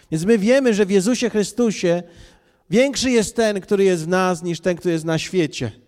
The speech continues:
tak? Chwała Jezusowi. Ale są pewne rzeczy, które możemy robić, które nie zawsze się Bogu podobają i dzielą ciało Jezusa Chrystusa, albo sprawiają, że to ciało nie rozwija się tak, jak powinno,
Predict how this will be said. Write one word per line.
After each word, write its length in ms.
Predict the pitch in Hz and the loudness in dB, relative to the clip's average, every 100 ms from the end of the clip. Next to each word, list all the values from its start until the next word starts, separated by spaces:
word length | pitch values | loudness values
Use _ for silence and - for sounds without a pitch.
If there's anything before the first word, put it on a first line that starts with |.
| _ | _
tak? 360 | - 202 202 - | -2 -2 -2 -20
Chwała 380 | - - 196 196 | -10 -2 2 2
Jezusowi. 640 | 196 180 180 185 156 127 104 - _ _ _ _ - - - _ - | 0 -2 -4 -2 -2 -2 -8 -16 _ _ _ _ -20 -20 -20 _ -2
Ale 200 | 175 185 | 0 2
są 220 | 269 285 | 2 2
pewne 340 | 285 269 247 | 2 2 2
rzeczy, 520 | 214 233 240 202 214 208 - _ _ | 2 2 2 0 0 -2 -14 _ _
które 220 | - 196 | -2 0
możemy 420 | 214 220 214 196 | 2 0 2 2
robić, 640 | 190 226 160 190 214 - - - _ _ _ _ _ _ - | 4 4 4 2 0 -8 -14 -20 _ _ _ _ _ _ -4
które 220 | 190 190 | 2 2
nie 200 | 190 175 | 2 0
zawsze 440 | 185 208 196 208 | 0 -2 -4 -6
się 120 | 208 | -4
Bogu 260 | 185 196 180 | -2 0 0
podobają 680 | 180 170 160 196 175 160 170 | -2 -2 0 2 2 2 -2
i 240 | 175 147 | -8 -12
dzielą 500 | 123 190 277 294 175 | -6 2 4 4 0
ciało 260 | - 165 160 | 0 0 2
Jezusa 240 | 151 165 | 0 -6
Chrystusa, 500 | 156 156 - 143 165 | -6 -8 -8 -8 -6
albo 280 | 175 190 190 | -2 0 0
sprawiają, 840 | - 208 185 214 240 202 185 214 - _ - - | 0 0 0 0 2 4 2 0 -8 _ -20 -8
że 180 | 139 196 | 0 2
to 160 | 196 208 | 2 -2
ciało 420 | - 233 233 214 | -2 0 2 2
nie 160 | 202 196 | 0 -2
rozwija 440 | 185 165 214 190 | -2 -2 0 0
się 160 | 185 175 | 0 -2
tak, 160 | 196 | 0
jak 140 | 196 190 | 0 -2
powinno, 520 | 180 190 180 160 | -4 -2 0 0